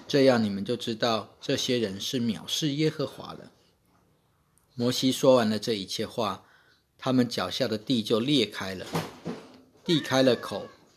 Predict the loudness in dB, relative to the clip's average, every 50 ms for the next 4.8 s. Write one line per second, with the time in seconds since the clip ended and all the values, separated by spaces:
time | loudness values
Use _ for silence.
0 | _ _ _ -6 -6 -6 -2 0 0 2 2 2 0 0 -2 -4 -4 -4 -4 -4
1 | -4 -2 -4 -4 -2 0 0 0 0 -2 0 -2 -2 -2 -2 -6 -12 _ _ _
2 | _ _ _ _ -10 -10 -8 -6 -6 -6 -6 -6 -2 2 2 2 2 2 -2 -4
3 | -6 -6 -8 -8 -6 -6 -6 -4 -2 -2 -2 -2 -4 -4 -6 -6 -6 -6 -8 -8
4 | -10 -14 -8 -6 -4 -4 -4 -6 -8 -10 -8 -6 -6 -6 -6